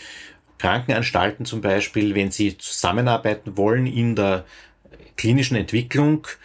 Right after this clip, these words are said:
auch entsprechend digital gut ausgestattet sind, die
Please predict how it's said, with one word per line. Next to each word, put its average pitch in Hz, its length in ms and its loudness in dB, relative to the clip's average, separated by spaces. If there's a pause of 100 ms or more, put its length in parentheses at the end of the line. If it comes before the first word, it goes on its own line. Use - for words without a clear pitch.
(300)
auch - 160 -4
entsprechend 104 760 0
digital 107 520 0
gut 120 200 -4
ausgestattet 123 720 -2
sind, 151 600 -2
die 90 260 -2